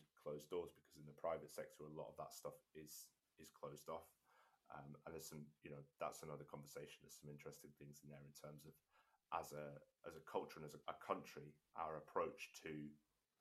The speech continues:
learning and sharing lessons learned in the private sector is very different from the public sector. So I think that's an interesting part. The other thing that I wanted to pick up from this story, and I'd be interested to hear, uh, your thoughts, Anthony and Melissa, and,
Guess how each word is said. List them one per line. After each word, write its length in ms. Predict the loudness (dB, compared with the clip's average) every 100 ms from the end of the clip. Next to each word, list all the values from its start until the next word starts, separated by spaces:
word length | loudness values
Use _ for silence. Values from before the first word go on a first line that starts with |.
| -2
learning 480 | 10 12 12 10 4
and 80 | 0
sharing 400 | 6 8 8 6
lessons 400 | 2 0 -4 2
learned 240 | 6 6 2
in 80 |
the 80 | -4
private 320 | 8 8 8
sector 320 | 2 -4 -4 -8
is 160 | -6 -2
very 160 | -2 -2
different 320 | -6 -10 -12
from 160 | -12
the 80 | -14 -12
public 240 | -14 -12
sector. 320 | -10 -12 -12 -14
So 80 | -6
I 80 | -2
think 160 | -2 -2
that's 240 | -2 -4
an 80 | -4
interesting 480 | -6 -6 -8 -10 -6
part. 200 | -2 -2 -4 _ _ -20 -20 -20 -6
The 120 | -6 8
other 240 | 10 10
thing 240 | 8 4 2
that 80 |
I 80 | 2
wanted 320 | 2 0 -2
to 120 | -10 -10
pick 160 | -2 -2
up 80 | -2
from 160 | -6 -6
this 120 | -6
story, 440 | 0 2 2 0 -6 -4
and 120 | -2
I'd 160 | 0
be 80 | 0
interested 400 | -2 -4 -8 -10
to 80 | -10 -4
hear, 240 | -2 -2 -6 _ _ _ _ _ -2
uh, 240 | 0 0 -4 _ _ _ _ _ _ _
your 240 | 4 6 6
thoughts, 400 | 2 0 -2 -10 -6
Anthony 400 | -4 -4 -4 -4
and 80 | -2
Melissa, 320 | -4 -4 -4
and, 200 | -4 -8